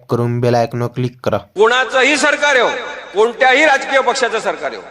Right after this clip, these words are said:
Speaker 2: मी कोणत्याही राजकीय पक्षाचा सदस्य नाही, मी संविधानाचा सदस्य आहे. की लोक म्हणतात की तुम्ही फार चांगली बाजू मांडता, तेव्हा मी सांगितलं होतं उद्धव साहेबांच्या समोर की मी तुमची बाजू मांडत नाही, तुम्ही संविधानाच्या बाजूने आहे, कायद्याच्या बाजूने आहेत उद्धव ठाकरे, म्हणून त्यांना त्रास होतो आहे आज.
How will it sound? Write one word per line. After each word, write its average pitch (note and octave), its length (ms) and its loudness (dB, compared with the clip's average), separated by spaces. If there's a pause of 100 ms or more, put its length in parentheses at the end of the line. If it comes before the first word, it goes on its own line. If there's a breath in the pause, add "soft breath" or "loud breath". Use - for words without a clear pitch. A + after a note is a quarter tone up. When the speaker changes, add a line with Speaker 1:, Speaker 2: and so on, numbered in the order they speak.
(160)
Speaker 2:
मी F3+ 80 -4
कोणत्याही F#3+ 360 0
राजकीय G3 260 0
पक्षाचा G3 360 -2
सदस्य F3+ 380 0
नाही, A3 220 2
मी A3 100 -2
संविधानाचा F#3+ 640 2
सदस्य F3+ 400 0
आहे. G2+ 140 -4
की F#3 160 -4
लोक G3+ 200 2
म्हणतात G#3 280 0
की G#3 120 -6
तुम्ही G#3+ 200 -2
फार G#3 180 2
चांगली G3 280 -2
बाजू F#3+ 240 0
मांडता, F3 260 0
तेव्हा E3+ 240 0
मी G3 100 -4
सांगितलं F#3+ 420 -4
होतं G#3 140 -4
उद्धव F3+ 260 0
साहेबांच्या F3 420 0
समोर G3+ 340 2 (720 loud breath)
की G#3+ 80 -4
मी A#3 120 0
तुमची A3+ 380 -2
बाजू A#3+ 260 0
मांडत G#3+ 320 -2
नाही, A#3+ 120 -2
तुम्ही B3 300 -8
संविधानाच्या B3 540 0
बाजूने A#3 300 2
आहे, G3+ 300 -2
कायद्याच्या A3+ 440 2
बाजूने A#3+ 320 2
आहेत C4 140 2
उद्धव B3 240 0
ठाकरे, A3+ 320 0
म्हणून A#3+ 240 -2
त्यांना B3 200 0
त्रास G#3+ 280 -2
होतो F#3 180 -6
आहे D3+ 140 2
आज. A#2+ 160 -4